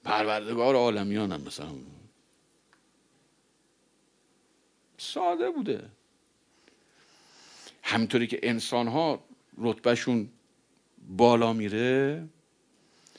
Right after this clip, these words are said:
دقت می‌فرمایید، پیشرفت به قول امروزیان می‌کنن، شیاطین جن و انس هم همینطوری بالاتر می‌رن،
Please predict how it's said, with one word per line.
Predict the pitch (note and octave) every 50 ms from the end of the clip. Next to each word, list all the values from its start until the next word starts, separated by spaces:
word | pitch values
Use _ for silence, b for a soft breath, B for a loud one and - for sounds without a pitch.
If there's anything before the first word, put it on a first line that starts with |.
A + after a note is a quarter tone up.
| b b b b b b b b b b b b b b _ _ _ -
دقت | G2+ G2+ G#2+ A#2 A#2+
می‌فرمایید، | C3 B2+ C#3+ B2+ B2 A#2 A2 -
پیشرفت | - - A#2+ - - - C#3 C3+ C#3 C3+ -
به | B2+
قول | A#2 A#2+ A#2+ B2
امروزیان | A#2+ A#2+ A#2 A2 A2 G#2 G2+ A2+ A2+ A2
می‌کنن، | A2 A2 - - A2+ A#2 A#2+ C3 C#3+ D3 E3 F#3+ - _ _ _ _ B B B B B B B B B B B B
شیاطین | - - - - - G#2 A2+ A#2+ A#2+ A#2+ A#2+ A#2+ - - E3+ F3 F3+ D#3+ C#3 A#2 G2+ G2+ G2 G2+
جن | G2 G#2+ A#2 B2 A#2+ A#2 A2+
و | G#2+ - -
انس | C#3+ F3 F#3 F3+ - - F3
هم | E3 E3 D3+
همینطوری | C#3 C3 D3 E3 D#3+ D3 - - C3+ C3+ D3+ D#3+ D#3 - - _ _ _ _ _ _ _ _ _ _ _ _ _ _ _ _ _ _ _ _ _ _ _ _ _ _ _ - G#2 F#2 F#2+ - - - - - - - C2+
بالاتر | - - - E3 - - - G#2+ G#2
می‌رن، | F#2+ E2+ D#2+ - C#2+ -